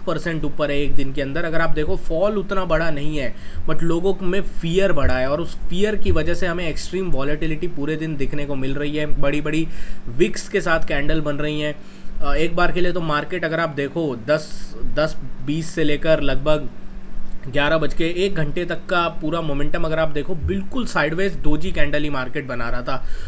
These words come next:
तो ना buyers में conviction था, ना sellers में conviction था, but finally sellers में conviction आता हुआ दिखाई दिया जैसे ही days low टूटे।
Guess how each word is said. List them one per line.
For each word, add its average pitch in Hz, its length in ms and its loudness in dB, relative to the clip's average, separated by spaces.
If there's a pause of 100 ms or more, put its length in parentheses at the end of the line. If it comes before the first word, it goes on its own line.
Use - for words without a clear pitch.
(160)
तो 170 60 2
ना 175 100 0
buyers 160 420 2
में 214 100 -2
conviction 196 460 0
था, 190 160 4
ना 170 120 2
sellers 160 400 -2
में 185 100 0
conviction 160 440 -2
था, 135 260 -2 (340)
but 165 120 0
finally 156 460 2
sellers 160 400 -2
में 180 100 -2
conviction 151 420 0
आता 147 200 0
हुआ 151 100 2
दिखाई 143 300 0
दिया 151 160 0
जैसे 139 240 0
ही 151 60 2
days 143 300 2
low 147 160 -2
टूटे। 135 540 -6